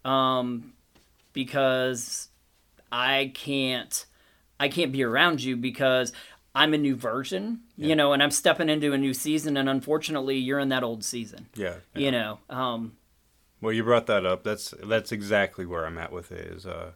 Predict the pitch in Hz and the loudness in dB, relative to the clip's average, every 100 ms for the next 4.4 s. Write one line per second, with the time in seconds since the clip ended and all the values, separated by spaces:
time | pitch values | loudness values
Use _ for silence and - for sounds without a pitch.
0 | _ - - - - 104 104 104 101 95 | _ -20 -20 -14 -8 -4 0 2 0 0
1 | - 110 98 95 98 117 90 - 85 104 | 0 0 2 0 2 2 0 -6 -12 -12
2 | 92 101 101 101 95 90 - 107 98 95 | -8 -4 -2 -2 -4 -6 -4 -4 -2 -4
3 | 98 82 - 104 92 92 90 113 107 95 | -6 -6 -6 -6 -6 -8 -6 -4 -4 -4
4 | 85 90 - | -10 -12 -16